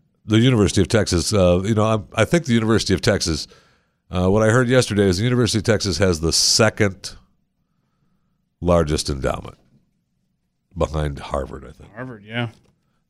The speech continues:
Speaker 1: Harvard has the, Har-, Harvard, Harvard has the most, and I think the University of Texas is number two.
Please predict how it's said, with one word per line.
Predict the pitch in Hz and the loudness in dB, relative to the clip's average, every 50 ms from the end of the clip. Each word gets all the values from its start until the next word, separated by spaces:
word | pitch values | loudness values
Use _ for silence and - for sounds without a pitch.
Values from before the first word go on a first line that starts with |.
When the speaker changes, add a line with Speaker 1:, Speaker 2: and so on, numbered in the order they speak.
| _ - | _ 0
Speaker 1:
Harvard | 98 101 104 107 95 | 2 2 4 4 4
has | 101 98 92 76 76 | 4 4 2 2 2
the, | 87 85 85 82 82 82 71 | 2 2 4 2 2 0 0
Har-, | 87 95 101 87 - | 0 0 0 0 -2
Harvard, | - 107 104 104 101 67 | -2 -2 0 0 -2 -4
Harvard | - 104 110 110 107 98 | 0 0 0 2 2 0
has | 104 98 87 | 0 0 -2
the | 90 | -2
most, | 87 90 92 85 - | 0 0 0 0 0
and | 78 78 | -2 -4
I | 76 | -4
think | - 92 82 71 | -2 -4 -4 -4
the | 80 82 | -4 -4
University | 80 78 78 76 - 82 | -2 -2 -2 -2 -4 -6
of | 69 - | -6 -4
Texas | - 73 69 - - - - | -4 -4 -4 -4 -10 -10 -12
is | 69 67 | -14 -14
number | - - 65 64 - | -14 -16 -16 -18 -16
two. | - - - - - | -16 -14 -16 -16 -16